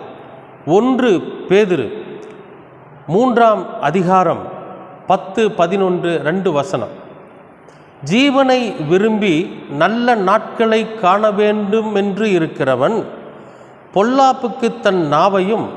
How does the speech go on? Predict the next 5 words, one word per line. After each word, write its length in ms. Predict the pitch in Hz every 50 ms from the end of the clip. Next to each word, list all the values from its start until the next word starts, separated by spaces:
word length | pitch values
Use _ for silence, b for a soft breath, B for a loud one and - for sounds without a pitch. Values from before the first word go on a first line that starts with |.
| - - - - - - - - - - - - - - - - -
கபடத்துக்கு 840 | 190 208 214 262 269 269 269 269 - 240 196 - - 220 196 -
தன் 280 | - 202 196 196 185 - -
உதடுகளையும் 800 | 156 170 185 233 226 247 240 196 208 202 196 196 196 196 190 151
விலக்கி 420 | 147 156 180 202 196 196 202 190
காத்து, 680 | - - 156 147 151 147 - - - 180 208 165 117 -